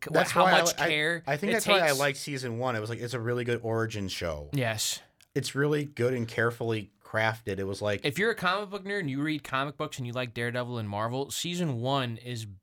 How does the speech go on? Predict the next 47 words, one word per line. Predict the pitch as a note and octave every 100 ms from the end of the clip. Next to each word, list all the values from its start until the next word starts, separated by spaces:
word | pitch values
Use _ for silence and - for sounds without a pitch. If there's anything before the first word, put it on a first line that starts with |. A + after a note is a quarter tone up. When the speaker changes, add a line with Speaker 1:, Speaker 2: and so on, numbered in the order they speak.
| -
Speaker 1:
basically | C#3 C#3 B2+ - B2 A#2 A2+ -
Man | B2 B2+ B2
Without | A#2 A#2+ A2
Fear. | B2 A2 G2+ - _ _ _ _ _
Speaker 2:
Yeah, | C#3
the | A#2
Frank | A2+ A#2 A2+
Miller | A2
Speaker 1:
Just | A#2 G#2+
Speaker 2:
book, | G2 G2
Speaker 1:
without, | F#2
Speaker 2:
right? | C#3+ C3+ F#2+ B2
Speaker 1:
just | D3+ C#3+
without | D3 C#3+ C#3
Elektra. | B2 B2 A#2 A2+ G#2+ F#2+ _ _ _ _ _
Spoiler | - - B2 A#2
alert. | A2 A2 - _ -
You | C3+
get | D3
Speaker 2:
That's, | C3+
that's | C#3+
Speaker 1:
Elektra, | D3
Speaker 2:
season | A3+ G#3 F#3+
two, | G3
Speaker 1:
you | C3+
get | C#3+
Speaker 2:
though. |
Like, | D#3+ D#3 D3+
Speaker 1:
Elektra | D#3+
in | C3+
Speaker 2:
season | C#3
Speaker 1:
season | C#3 C3
two. | D3 C3 A#2 _ -
But | F#3+ F3
quite | F#3 G#3 F#3+
literally, | F3 F#3 F#3 D#3 C#3+
panel | - - D3+ E3+ F#3
for | - D#3
panel, | - D#3+ D#3 C#3 A#2+ - _ C3
like, | B2 G2+
almost | D#3 E3+ D#3 C3+ C3
word | C3+ C#3 A#2+
for | C3+
word, | A#2+ B2+ B2 A#2
scene | D#3 D#3
for | D#3 C#3
scene, | - D3 D3 D#3+